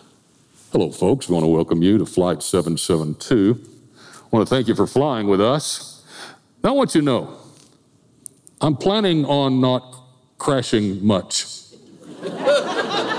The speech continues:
We're gonna do our best, but no, man, we want to know that he has done his work, that he intends to have a safe flight." So we don't want to look at the Lord and say, "Lord, I,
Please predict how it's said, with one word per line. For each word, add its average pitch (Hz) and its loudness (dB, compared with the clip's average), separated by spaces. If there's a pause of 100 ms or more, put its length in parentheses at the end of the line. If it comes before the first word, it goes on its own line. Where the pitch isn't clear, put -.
(2250)
We're 202 2
gonna 233 0
do 269 2
our 233 2
best, 185 -2
but 131 0 (880)
no, 233 2
man, 202 2
we 240 4
want 240 4
to 202 4
know 208 4
that 185 0
he 240 2
has 156 2
done 214 0
his 175 2
work, 190 2 (280)
that 170 0
he 202 2
intends 220 0 (960)
to 101 2
have 104 4
a 95 2
safe 104 0
flight." 87 0 (1800)
So 170 2
we 160 4
don't 170 2
want 160 2
to 143 4
look 151 4
at 135 0
the 131 2
Lord 131 4
and 117 -2
say, 117 2
"Lord, 127 4
I, 127 0